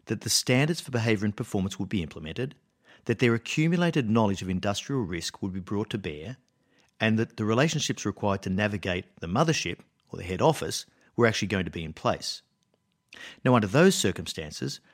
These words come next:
running a remote work site is much easier because you've de-risked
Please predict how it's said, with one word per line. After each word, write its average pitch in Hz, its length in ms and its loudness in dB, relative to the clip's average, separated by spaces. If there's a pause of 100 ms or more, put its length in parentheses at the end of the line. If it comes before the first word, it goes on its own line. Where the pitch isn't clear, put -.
(240)
running 156 260 4
a 170 60 2
remote 127 400 2
work 101 200 0
site 92 220 -2
is 95 140 -6
much 120 360 -2
easier 113 520 0 (300)
because 110 320 0
you've 107 240 0
de-risked 127 720 0